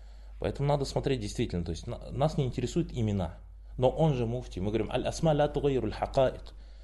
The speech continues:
Имена не меняют сути вещей. Джахиль остаётся джахилем.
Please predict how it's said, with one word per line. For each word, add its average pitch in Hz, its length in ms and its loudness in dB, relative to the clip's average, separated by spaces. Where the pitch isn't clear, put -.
Имена 127 380 8
не 156 180 10
меняют 139 460 4
сути 123 260 0
вещей. 95 560 2
Джахиль 214 480 10
остаётся 127 500 8
джахилем. 98 500 2